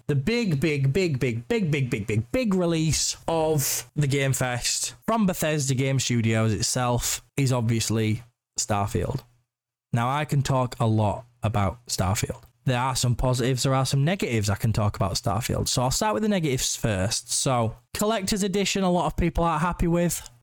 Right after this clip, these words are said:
because of the price. I wanna say it's around three hundred and fifty pounds or three hundred fifty dollars, one of the two. Um, now, that comes with, and I've broken this down, I don't think this is this bad. So you get the game, which is probably gonna be about seventy pounds.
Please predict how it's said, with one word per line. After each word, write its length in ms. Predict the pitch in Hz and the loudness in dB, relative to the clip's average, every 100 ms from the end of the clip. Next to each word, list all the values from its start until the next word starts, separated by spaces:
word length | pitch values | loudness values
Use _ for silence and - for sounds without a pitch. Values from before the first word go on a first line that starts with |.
| - | -4
because 240 | 147 156 | 0 2
of 120 | 135 | 2
the 80 | 131 | 0
price. 480 | - - 160 170 - - | 0 0 0 0 -2 -2
I 100 | 143 | 0
wanna 300 | 127 151 160 | 2 2 0
say 140 | - | 0
it's 120 | - | -2
around 180 | 170 160 | 0 0
three 340 | - 151 165 156 | 0 0 2 2
hundred 300 | 165 156 156 | 2 2 2
and 120 | 147 | 0
fifty 460 | - 160 - 160 | 0 -2 0 0
pounds 1000 | 143 - 165 180 185 196 190 - - - - | 0 -2 0 2 4 4 2 2 -2 -4 0
or 160 | 151 143 | 0 2
three 140 | 160 | 2
hundred 200 | 160 156 | 2 2
fifty 220 | 165 - | 0 -2
dollars, 340 | 156 156 165 165 | 0 2 2 2
one 100 | 165 | 2
of 60 | |
the 80 | 165 | 2
two. 260 | - 185 196 - - _ _ - | 0 0 0 -6 -20 _ _ -6
Um, 480 | 123 139 139 135 135 - | -2 0 2 2 0 0
now, 240 | 156 143 | 0 0
that 220 | 165 180 | 0 -2
comes 280 | - 180 160 | 0 2 2
with, 300 | 151 143 131 - | 2 2 -2 -4
and 160 | 156 156 | -6 -4
I've 240 | 285 339 | -4 -2
broken 300 | 294 269 240 | -2 -2 0
this 140 | 196 | 0
down, 200 | - 143 | 0 0
I 140 | 143 170 | 0 0
don't 100 | 160 | 0
think 160 | 160 | -2
this 160 | 135 131 | -2 -2
is 140 | 123 | 0
this 140 | 123 113 | 0 -2
bad. 280 | 113 104 - | -2 -2 -2
So 180 | 147 | 0
you 140 | 143 143 | 0 0
get 180 | 160 170 | 0 0
the 60 | |
game, 280 | 160 185 147 | 0 0 0
which 100 | 117 | 0
is 80 | - | -2
probably 220 | 147 135 | -2 0
gonna 120 | 147 | 0
be 60 | 139 | 2
about 220 | 127 117 | 0 0
seventy 260 | 120 110 - | 0 -2 -2
pounds. 360 | 90 95 - | -4 -4 -6